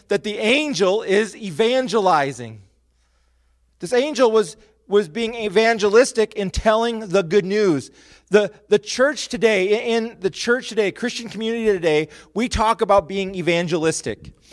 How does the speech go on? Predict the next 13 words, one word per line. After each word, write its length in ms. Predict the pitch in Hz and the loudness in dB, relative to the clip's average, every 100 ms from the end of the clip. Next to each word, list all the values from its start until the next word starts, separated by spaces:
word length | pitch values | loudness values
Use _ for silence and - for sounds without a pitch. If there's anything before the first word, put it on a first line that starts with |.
| - - | -14 -4
And 100 | 220 | 0
when 100 | 262 | 2
we 100 | 240 | 2
do, 380 | 285 320 269 - - | 2 2 2 -2 -6
we're 100 | - | -4
talking 300 | 214 254 254 | 2 2 0
about 340 | 254 208 202 143 | 2 2 2 0
going 400 | 226 254 262 233 | 0 2 0 -2
and 120 | 185 | -6
telling 400 | 185 240 247 220 | 0 0 0 -6
people 380 | - 233 233 226 | -10 -6 -2 0
about 420 | 165 202 226 220 | 4 4 4 -2
Jesus. 840 | 135 185 233 190 170 135 - - | -10 -6 -6 -2 -2 -4 -8 -18